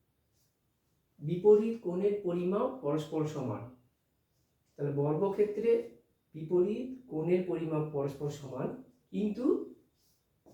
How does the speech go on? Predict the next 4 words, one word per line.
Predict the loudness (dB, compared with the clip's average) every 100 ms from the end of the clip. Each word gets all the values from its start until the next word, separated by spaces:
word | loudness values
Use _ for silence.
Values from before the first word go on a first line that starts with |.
| -20 -6
কাইটের | 2 2 4 2 2 0 -12 -20 -18 -8
বিপরীত | -4 0 0 0 -2 -2
কোণের | 0 0 -2 -2
পরিমাপ | -4 -2 -4 -6